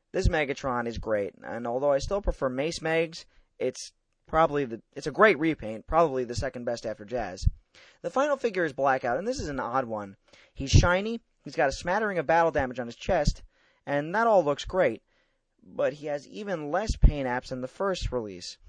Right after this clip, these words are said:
He has less color, yet it doesn't look horrible.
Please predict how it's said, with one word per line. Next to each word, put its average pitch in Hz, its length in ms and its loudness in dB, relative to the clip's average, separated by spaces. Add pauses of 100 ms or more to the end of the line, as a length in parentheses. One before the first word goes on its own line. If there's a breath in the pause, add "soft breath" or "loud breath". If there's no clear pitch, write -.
(280)
He 175 100 2
has 170 140 8
less 170 140 2
color, 175 480 0 (460)
yet 147 280 2
it 143 200 -4
doesn't 135 240 2
look 123 140 -4
horrible. 123 520 0